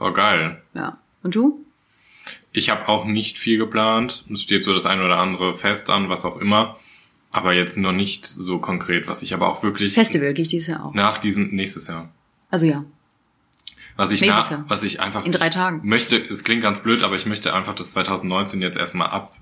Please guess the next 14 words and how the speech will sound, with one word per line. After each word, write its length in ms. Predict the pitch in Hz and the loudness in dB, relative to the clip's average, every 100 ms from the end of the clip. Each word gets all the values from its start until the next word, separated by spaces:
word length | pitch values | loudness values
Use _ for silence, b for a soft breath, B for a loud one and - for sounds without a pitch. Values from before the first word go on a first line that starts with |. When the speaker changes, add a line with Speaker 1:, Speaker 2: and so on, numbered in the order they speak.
| - | -4
Speaker 2:
Ja. 260 | 170 160 - _ | -2 -2 -6 _
Speaker 1:
Das 200 | - - | -6 -4
einfach 280 | - 104 104 | -2 0 0
zweitausendneunzehn, 600 | 110 104 104 110 107 160 170 | -2 0 0 2 2 6 6
Speaker 2:
Ja. 260 | 185 160 B B B | 6 2 B B B
Speaker 1:
das, 220 | - 101 101 101 107 | -8 -6 -6 -10 -4
ich 240 | - - | -2 0
will 200 | 123 147 | 4 4
dich 200 | 139 123 | 2 0
nicht 200 | 127 120 | -2 -2
mehr 140 | 117 101 | -2 2
haben, 260 | 113 127 | 2 2
Speaker 2:
Enough 20 | |
is 60 | 143 | 0